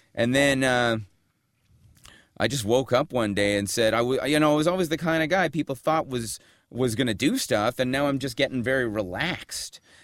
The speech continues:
And, uh, and, and I always used to say, "You know, when I finally do decide to do something, yeah, I, I eventually will. I don't know when, but I will." And then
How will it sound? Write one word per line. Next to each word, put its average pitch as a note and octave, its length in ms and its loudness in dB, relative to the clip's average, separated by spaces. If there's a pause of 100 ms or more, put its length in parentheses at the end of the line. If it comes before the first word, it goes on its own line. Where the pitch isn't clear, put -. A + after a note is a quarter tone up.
(160)
And, A2 480 2
uh, G#2 480 0 (160)
and, D3+ 480 0
and F3+ 160 0
I F3+ 100 2
always G3+ 320 0
used C#3+ 440 0
to C3 80 -6
say, C#3+ 120 0
"You D#3 140 0
know, A3+ 120 0
when A#3+ 140 2
I D4+ 140 4
finally G#3 420 0
do F3 260 0
decide B2 580 2
to A2+ 60 -4
do A#2 220 -4
something, D3 680 -2 (200)
yeah, G#3+ 120 2
I, F3+ 80 4
I F3+ 120 4
eventually G#3+ 460 2
will. F3+ 200 2
I B3+ 80 2
don't G#3 180 0
know E3+ 140 2
when, G3 300 0
but B3 100 4
I G#3+ 80 4
will." E3 400 4
And D#3+ 100 2
then E3 200 0